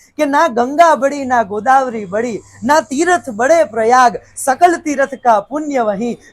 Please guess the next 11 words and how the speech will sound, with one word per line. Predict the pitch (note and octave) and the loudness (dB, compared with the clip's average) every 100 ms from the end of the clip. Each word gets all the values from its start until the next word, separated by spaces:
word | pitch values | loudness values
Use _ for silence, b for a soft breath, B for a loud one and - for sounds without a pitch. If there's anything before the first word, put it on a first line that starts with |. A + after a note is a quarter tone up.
| D#3 | -4
જહાં | G#3 C4 A#3+ | 0 2 0
હૃદય | F3 F3+ C#4 F#3+ | -2 -2 -2 -2
રામ | D3+ G#3+ C4 D#4+ | -6 -4 -4 -4
કા | A3 E3+ | -2 -2
વાસ." | D#3 D#3+ - B B B3 | -2 -8 -10 B B -6
ઈશ્વરદાસજી | - D4+ A#3+ C4 B3 - A#3 | 2 2 4 0 0 -6 -12
કૃત | A3+ A3+ | -10 -8
હરિરસમાં | E3+ A#3+ D4+ C#4 C4+ C4 | -6 -4 -2 -4 -4 -6
એક | B3+ | -6
શ્લોક | - C4+ C4+ - | -6 -4 -4 -6
છે | - | -20